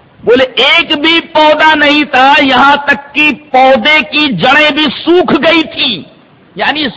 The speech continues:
سارے پودے مر چکے تھے، ان کی جڑیں بھی سوکھ گئی تھیں، مر گئی تھیں، زندگی کا کہیں نام و نشان نہیں تھا۔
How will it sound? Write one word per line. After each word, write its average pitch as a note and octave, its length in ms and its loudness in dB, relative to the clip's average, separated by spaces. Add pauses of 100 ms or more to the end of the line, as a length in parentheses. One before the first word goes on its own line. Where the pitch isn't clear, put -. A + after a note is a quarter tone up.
سارے D#4 320 0 (180)
پودے D4+ 460 2
مر F4 200 0
چکے D#4 380 -4
تھے، A3+ 320 0 (380)
ان C#4 200 -2
کی D#4+ 240 -2
جڑیں B3 520 -2
بھی C#4+ 160 0
سوکھ E4 560 0
گئی C4+ 160 0
تھیں، C4 200 -8
مر C4 300 0
گئی A3+ 160 -2
تھیں، D#3 200 -10 (280)
زندگی C#4+ 680 -2
کا A3 140 -2
کہیں G#3+ 380 0
نام F#3+ 240 2
و G3 40 0
نشان F#3+ 440 0
نہیں F#3+ 200 0
تھا۔ B3 380 0